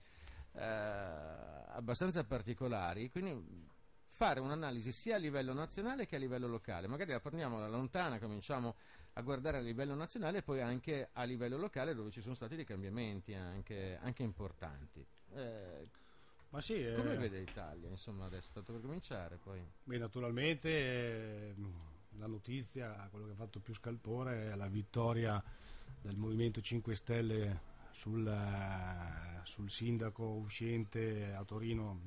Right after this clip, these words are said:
Speaker 2: Ehm, quella è stata una, una, una vittoria che nessuno si aspettava. E naturalmente, eh, l'altra è su Roma,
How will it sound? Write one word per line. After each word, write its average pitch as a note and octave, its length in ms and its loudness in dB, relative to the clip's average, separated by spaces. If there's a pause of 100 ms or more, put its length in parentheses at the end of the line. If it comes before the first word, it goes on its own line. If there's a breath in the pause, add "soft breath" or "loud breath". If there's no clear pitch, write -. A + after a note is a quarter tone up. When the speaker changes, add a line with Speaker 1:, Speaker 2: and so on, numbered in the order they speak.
(140)
Speaker 2:
Ehm, F2+ 800 -4 (1080)
quella A#2+ 180 4
è - 20 2
stata G#2+ 240 0
una, G2 380 2
una, F#2 760 0
una F#2 200 -2
vittoria G#2+ 500 2
che G#2 100 -2
nessuno G#2 300 2
si G2 100 -2
aspettava. G#2 580 2 (640 loud breath)
E - 80 -4
naturalmente, A2 1700 4
eh, A2 60 -2
l'altra G#2+ 520 0
è G#2+ 80 4
su B2 220 0
Roma, A2 520 6